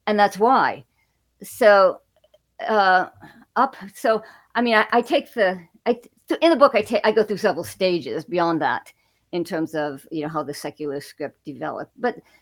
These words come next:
that's sort of the starting point. You know, you can't really stand against a social trend un-,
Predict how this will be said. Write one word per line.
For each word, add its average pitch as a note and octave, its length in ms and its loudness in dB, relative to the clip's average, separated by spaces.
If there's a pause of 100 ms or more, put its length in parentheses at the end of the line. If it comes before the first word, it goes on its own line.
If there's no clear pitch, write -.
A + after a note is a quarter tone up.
(120)
that's B3+ 160 -4
sort C4+ 140 2
of A3 100 -4
the G#3 80 -8
starting G3 380 -2
point. D3 360 -6
You A3 120 -4
know, G#3+ 60 -2
you A3 120 -4
can't C4+ 260 -2 (440)
really A#3+ 420 0
stand F#3 400 -2
against E3 300 -6
a E3+ 40 -12
social D#3+ 320 -8
trend D#3 280 -8
un-, D3+ 160 -8